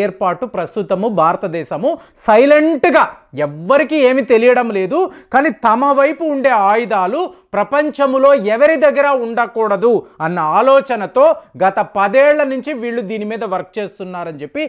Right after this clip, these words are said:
యాష్లీ టెల్లీస్ చెప్పినట్టుగా నేను మాట్లాడాను. So ఇప్పుడు ఇవాళ అందరూ మాట్లాడుతున్నది ఏంటంటే, గాజాను రెండు ముక్కలుగా ఇజ్రాయెల్ ఎలా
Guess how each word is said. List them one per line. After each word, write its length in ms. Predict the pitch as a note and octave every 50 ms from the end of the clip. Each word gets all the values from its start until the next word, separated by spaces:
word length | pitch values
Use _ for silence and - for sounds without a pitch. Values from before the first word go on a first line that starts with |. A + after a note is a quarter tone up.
| - _ _ _ - E3 F#3
యాష్లీ 340 | A#3+ B3+ B3 - C4+ C4+ C4+ G3 - -
టెల్లీస్ 340 | A3 A3 A3 A#3 A#3+ G#3 - -
చెప్పినట్టుగా 560 | A3 G3 - A#3+ A#3 A#3 G#3 F3 - D3+ C#3+ E3+ E4+
నేను 120 | E4 C4+ A#3 A3+
మాట్లాడాను. 420 | A3+ A#3 B3+ C4 B3+ A3+ E3 - - _ _ _ _ -
So 40 | - D4
ఇప్పుడు 200 | A3+ - F4 F4 D#4
ఇవాళ 220 | B3 C#4 D4+ E4 E4 D4+ C4
అందరూ 220 | B3+ C4+ E4+ F4+ F4+ E4+ D4+
మాట్లాడుతున్నది 640 | C#4 C#4 C#4 C4+ C#4+ C#4+ C4+ - C#4 B3 A#3+ F#3+ A3+ G#3
ఏంటంటే, 260 | G3 G3 G3+ G3 E4 C#4+ G3 C#3+
గాజాను 720 | G3 G3+ A3+ B3+ D#4 E4+ C#4 E4 F4 E4+ E4 D#4+ C#4 C4+ D#4+ E4+ D4+ G#3 G#3+
రెండు 300 | A#3+ C#4 D#4+ F4+ F#4 G#4 G4 F4
ముక్కలుగా 580 | D#4+ C#4 A3 - C#4+ C#4 C4 A3+ F#3 F#3+ F#3+ G#3+ C4 C4+ - _ _ _ _ - F#3+ F#3
ఇజ్రాయెల్ 520 | G3 F3+ F3 F#3+ A#3+ B3+ B3+ C4 C4+ C#4 B3 G3+ F#3 F#3+
ఎలా 180 | G3 A3 A#3